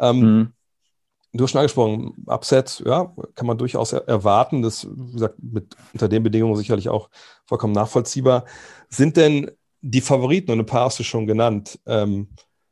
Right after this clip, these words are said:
Speaker 1: so stark wie im normalen Jahr? Oder würdest du sagen, das ist vielleicht ein bisschen drunter? Du hast schon angesprochen, dass, dass Gonzaga und Baylor ja quasi durchgerannt sind durch die, durch ihren Spielplan dieses Jahr.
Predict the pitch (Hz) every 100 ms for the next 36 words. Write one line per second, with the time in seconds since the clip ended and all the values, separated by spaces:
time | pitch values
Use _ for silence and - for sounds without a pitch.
0 | _ - 117 139 - 117 131 135 120 123
1 | 123 120 117 135 107 98 104 104 107 107
2 | 117 113 107 113 107 113 104 - - -
3 | 143 - 117 107 110 - - - - 120
4 | 120 - 107 120 107 104 - 113 113 -
5 | 107 104 104 107 - 104 101 101 107 101
6 | 104 104 104 104 104 98 95 92 _ _
7 | _ _ - 92 117 110 - 95 107 110
8 | - 98 98 95 - 110 110 98 110 -
9 | 104 - 101 101 92 98 87 - 104